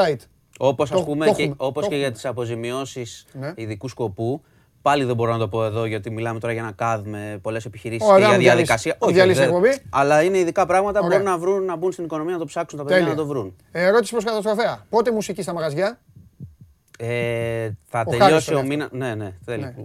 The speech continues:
Speaker 2: Ό-, όλοι θέλουν μουσική. Θα τελειώσει αυτός ο μήνας και θα το επανεξετάσουν στο τέλος του μήνα, έχουν πει. Για το, εγώ δεν νομίζω ότι θα το κρατηθεί αυτό πάρα πολύ.
Speaker 1: Οκ.
Speaker 2: Αν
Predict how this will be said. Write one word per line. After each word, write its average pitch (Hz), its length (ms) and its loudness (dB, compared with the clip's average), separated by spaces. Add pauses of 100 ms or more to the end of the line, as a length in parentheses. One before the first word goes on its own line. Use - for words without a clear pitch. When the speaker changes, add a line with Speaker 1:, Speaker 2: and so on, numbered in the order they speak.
(140)
Speaker 2:
Ό-, 120 300 -4
όλοι 123 240 2
θέλουν 98 180 -8
μουσική. 98 260 -12
Θα 139 140 -4
τελειώσει 127 340 -2
αυτός 139 180 -12
ο 131 80 -6
μήνας 131 520 -8
και 143 100 -10
θα 131 120 -10
το 135 100 -8
επανεξετάσουν 131 720 -6
στο 143 120 -12
τέλος 160 240 -6
του 139 120 -10
μήνα, 156 460 -6
έχουν 131 280 -12
πει. 196 340 -4 (260)
Για 151 140 -10
το, 170 200 -6
εγώ 151 220 -4
δεν 170 120 0
νομίζω 131 240 -2
ότι 98 100 -10
θα 107 100 -12
το 104 120 -12 (100)
κρατηθεί 101 440 -8
αυτό 95 760 -10
πάρα 101 200 -8
πολύ. 101 320 -6
Speaker 1:
Οκ. 165 140 -4 (300)
Speaker 2:
Αν 185 320 -2